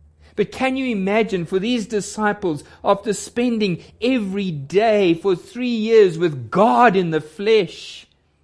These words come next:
the perfect human being, perfect in wisdom and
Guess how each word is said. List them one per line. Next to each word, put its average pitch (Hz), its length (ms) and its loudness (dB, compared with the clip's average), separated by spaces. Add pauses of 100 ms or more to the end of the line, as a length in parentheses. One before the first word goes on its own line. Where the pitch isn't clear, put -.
(260)
the 214 120 4
perfect 247 640 4
human 202 460 -2
being, 196 440 -4 (300)
perfect 240 540 2
in 175 240 -4
wisdom 196 520 0
and 165 160 -4